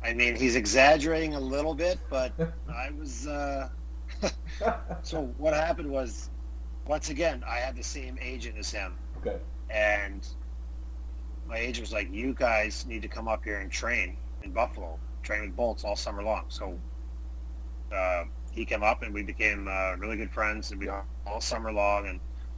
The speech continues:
Speaker 1: hit the gym. We went to a boxing coach. We did, uh, the whole nine yards, and, um, what a great guy, what a funny guy,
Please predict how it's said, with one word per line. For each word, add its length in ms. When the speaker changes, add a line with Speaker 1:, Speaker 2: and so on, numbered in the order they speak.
Speaker 1:
hit 180
the 120
gym. 440
We 140
went 200
to 120
a 40
boxing 480
coach. 440
We 100
did, 300
uh, 260
the 120
whole 200
nine 260
yards, 420
and, 240
um, 300
what 180
a 60
great 300
guy, 280
what 140
a 60
funny 320
guy, 360